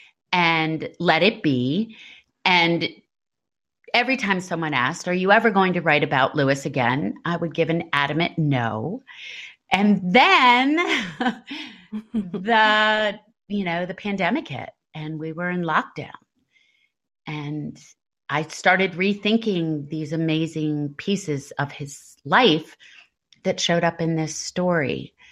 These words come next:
And a young boy named George Devonshire visited my imagination.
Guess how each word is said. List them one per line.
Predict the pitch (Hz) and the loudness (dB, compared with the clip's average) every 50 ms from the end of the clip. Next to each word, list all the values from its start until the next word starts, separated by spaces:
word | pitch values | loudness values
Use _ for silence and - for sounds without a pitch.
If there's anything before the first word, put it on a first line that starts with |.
| - - - - _ _ _ _ _ _ _ _ _ _ _ | -20 -20 -20 -20 _ _ _ _ _ _ _ _ _ _ _
And | 175 170 160 160 160 160 160 160 - - | 0 2 4 4 4 4 4 2 2 0
a | 180 | 2
young | 180 165 156 170 175 165 | 4 4 4 4 4 4
boy | 190 208 208 | 6 6 6
named | 208 214 208 214 208 196 - | 6 6 6 6 4 4 2
George | - 185 165 170 170 185 185 - - | 2 4 4 6 4 4 0 -2 0
Devonshire | 151 139 139 143 143 143 - 147 127 127 135 147 160 185 196 190 - | 0 0 2 0 -2 -4 -4 -4 -2 -2 -2 -2 -4 -6 -8 -6 -8
visited | 147 143 139 160 147 160 160 | -8 -4 -4 -2 -2 0 0
my | 165 156 135 131 | 0 -2 -2 -2
imagination. | 143 151 160 139 120 131 - - 175 180 143 120 123 - - - 131 131 165 196 240 233 | -2 -2 -2 -2 -4 -4 -4 -4 -4 -2 -2 -2 -4 -6 -8 -8 -6 -4 -4 -4 -6 -6